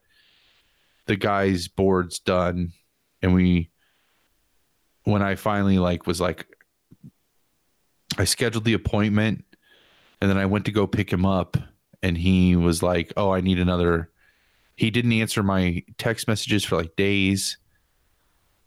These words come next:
And so then the day of, I text him, like, you know, twenty minutes before I was gonna come pick him up. I'm like, "I'm on my way." And he's like, "Oh, can we push it to this time?" And then he finally responded, and I was already on my way. And he's like, "Let's push to this time."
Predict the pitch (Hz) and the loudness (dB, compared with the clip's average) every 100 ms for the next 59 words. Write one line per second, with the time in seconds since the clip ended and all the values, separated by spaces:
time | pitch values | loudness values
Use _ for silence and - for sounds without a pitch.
0 | _ _ _ _ - 95 - 104 95 92 | _ _ _ _ -4 -2 0 2 2 2
1 | 98 92 90 107 101 98 117 120 98 95 | 0 2 0 2 2 2 2 2 0 0
2 | 95 98 - - 87 - 98 - 95 92 | -2 -8 -10 -6 -6 -4 -4 -4 -2 0
3 | 90 - _ _ 120 104 92 92 - _ | -2 -6 _ _ 0 2 2 -2 -10 _
4 | _ - 107 101 98 95 - 98 104 92 | _ -4 -2 0 0 0 -2 -4 0 0
5 | 90 87 87 92 104 117 135 135 95 92 | -2 -4 -4 -4 -2 0 0 -2 -4 -2
6 | 87 90 95 104 101 139 107 98 92 98 | -2 -2 -2 0 0 0 0 0 0 -2
7 | 87 - - - - 127 120 117 127 - | -4 -14 -20 -14 -4 -2 0 0 0 0
8 | 147 - - 104 107 - - 123 123 113 | -2 -2 -4 -2 -2 -4 -4 -2 -2 -2
9 | 92 98 110 107 123 110 110 98 - 104 | -2 -2 -2 -2 -2 -2 -2 -4 -4 -2
10 | 98 104 - 95 92 - _ _ _ _ | -4 -4 -6 -4 -4 -6 _ _ _ _
11 | _ - 107 110 113 110 107 104 98 92 | _ -6 -2 0 0 2 2 0 0 -2
12 | 98 98 85 82 82 87 90 - 98 - | 0 0 -2 -4 -6 -4 -6 -4 -6 -6
13 | - 95 - 87 90 - 92 85 | -6 -4 -2 -2 -2 -4 -8 -8